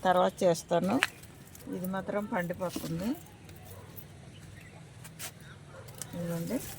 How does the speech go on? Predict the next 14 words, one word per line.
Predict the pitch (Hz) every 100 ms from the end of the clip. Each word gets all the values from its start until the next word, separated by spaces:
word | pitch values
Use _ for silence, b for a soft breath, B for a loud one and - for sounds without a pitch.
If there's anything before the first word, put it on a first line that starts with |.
| - - - 208
ఈ, | 196 185
ఇలా | 196 196 196
ఉన్నప్పుడు | 190 190 214 214
హార్వెస్ట్ | 180 190 185 226
చేసుకోవాలి. | 175 - 180 175 202 339 - - - - - - - - - - - - - - - - -
కొన్ని | 208 214 240 277 226
కాకరకాయలు | 190 202 208 208 196 190
కూడా | 185
ఉన్నాయండి, | 185 185 185 190 269 - - - - - - - - 185
ఇదిగోండి, | - 170 165 - 605 - - - - - -
మళ్ళీ | 196 196 196
పండిపోతాయి, | 185 185 202 185 185 208 - - - - - - - - - - - 185
హార్వెస్ట్ | 190 190 202 - 180
చేద్దాం. | 175 190 226